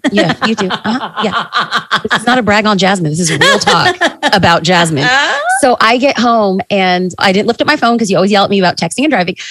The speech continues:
Speaker 1: So when I did get home, I opened up my email and I got this free resource. And the simplicity of the resource was beautiful. And in very Jasmine-esque ways, it was super practical and super simple and something that everyone can do. But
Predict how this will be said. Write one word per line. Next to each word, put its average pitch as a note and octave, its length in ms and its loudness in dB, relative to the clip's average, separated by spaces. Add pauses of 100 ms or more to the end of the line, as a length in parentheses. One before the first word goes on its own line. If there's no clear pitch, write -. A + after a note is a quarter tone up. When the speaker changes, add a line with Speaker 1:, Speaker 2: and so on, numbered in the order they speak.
Speaker 1:
So A#3 120 -4
when A#3 100 2
I A#3 40 2
did D#4 240 0
get - 160 -2
home, A#3+ 160 0
I A3 80 2
opened A#3+ 200 0
up D4+ 60 0
my C#4 180 -2
email G#3 420 0 (260)
and G#3+ 100 0
I G#3+ 40 2
got G3+ 180 0
this G#3 160 -4
free G3 180 -2
resource. F3 560 -2
And G#3+ 280 0 (120)
the B3 140 0
simplicity C#4+ 720 -2
of G#3+ 100 -4
the G#3 80 -2
resource F3+ 440 -2
was F3 100 -6
beautiful. D#3 500 -4 (240)
And A3+ 120 0
in A3 100 0
very A#3 240 2
Jasmine-esque G3 800 0
ways, D3+ 360 -2
it - 40 -6
was F3 160 -2
super - 340 -2
practical F3 500 -2 (280)
and F#3 120 -2
super - 360 -2
simple E3+ 420 -2
and G#3+ 140 -2
something A3+ 220 0
that - 140 -2
everyone F#3+ 360 0
can E3 140 -2
do. D#3 200 -2 (440)
But - 180 -2